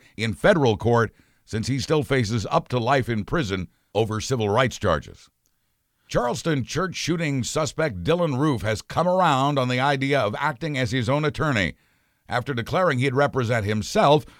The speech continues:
Roof has now asked that he be allowed to use counsel, and the judge quickly granted that request. Roof faces nearly three dozen federal charges for allegedly killing nine people at an historic black church in South Carolina.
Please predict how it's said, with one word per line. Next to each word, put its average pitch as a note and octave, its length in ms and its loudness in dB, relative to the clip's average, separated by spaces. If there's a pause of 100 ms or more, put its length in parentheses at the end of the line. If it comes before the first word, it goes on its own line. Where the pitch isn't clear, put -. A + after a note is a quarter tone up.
(120)
Roof C#3+ 240 0
has C3+ 180 0
now C3+ 240 -2
asked B2+ 260 -2
that B2+ 120 -2
he B2+ 140 -2
be B2+ 180 -2
allowed C3+ 520 2
to B2+ 60 -2
use A2 320 -2
counsel, D3+ 480 0
and A#2+ 220 0
the B2 80 0
judge C3+ 460 2
quickly D3 400 -2
granted C3 480 2
that D3+ 240 4
request. G#2 580 0 (400)
Roof C3+ 240 -2
faces D3+ 460 -4
nearly C3 260 0
three D#3 320 -2
dozen A#2 440 4
federal G#2+ 320 2
charges G2+ 400 2 (240)
for A2+ 180 -2
allegedly D3 520 0
killing B2 460 -2
nine D3 400 0
people G#2+ 440 -4 (220)
at G#2+ 140 -2
an A#2 80 -2
historic C#3 480 0
black A#2+ 380 0
church B2 340 -2
in A#2 160 -4
South A2+ 340 -2
Carolina. G#2+ 600 0